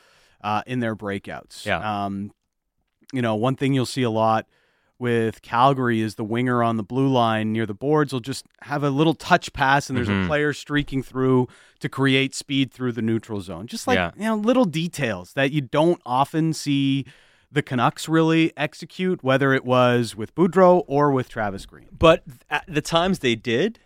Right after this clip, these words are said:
Speaker 1: Yeah.
Speaker 2: we were applauding it so much. I mean, remember that one play specifically? Uh, it was, I forget which game it was,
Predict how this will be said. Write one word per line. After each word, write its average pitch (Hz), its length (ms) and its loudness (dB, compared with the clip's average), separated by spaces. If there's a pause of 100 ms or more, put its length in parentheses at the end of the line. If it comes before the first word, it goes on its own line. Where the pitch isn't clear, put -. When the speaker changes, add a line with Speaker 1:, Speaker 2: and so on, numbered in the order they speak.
(140)
Speaker 1:
Yeah. 110 240 -6
Speaker 2:
we 127 120 2
were 131 160 6
applauding 123 440 4
it 117 100 -2
so 120 200 0
much. 123 260 0
I 135 40 -4
mean, 156 100 -2
remember 190 200 0
that 226 160 2
one 151 180 2
play 131 220 -2
specifically? 117 800 -4 (380)
Uh, 98 180 0
it 143 80 -2
was, 117 1120 0
I - 60 -12
forget 208 220 -6
which 214 180 -4
game 120 240 -2
it 135 60 -2
was, 135 400 0